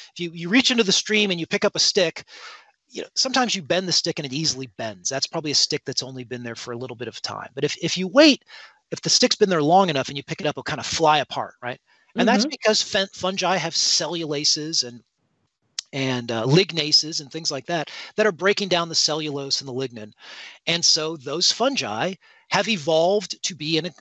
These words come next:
Speaker 1: in an aquatic environment. They have, like, little appendages that make them sticky so they can stick to the wood. They have little appendages that almost make them swim. And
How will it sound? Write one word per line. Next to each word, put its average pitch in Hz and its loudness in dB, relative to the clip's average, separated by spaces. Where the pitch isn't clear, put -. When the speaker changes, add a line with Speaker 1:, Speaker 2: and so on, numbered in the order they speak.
Speaker 1:
in 175 -2
an 185 -4
aquatic 160 -4
environment. 123 -6
They 143 0
have, 131 2
like, 135 -2
little 147 0
appendages 147 -2
that 139 -4
make 143 -4
them 147 -4
sticky 139 0
so - -6
they 139 -4
can 139 -12
stick - 2
to 139 -8
the 131 -8
wood. 127 -6
They 135 0
have 139 0
little 147 0
appendages 143 -2
that 127 -2
almost 135 0
make 127 -8
them 123 -16
swim. 123 2
And 151 2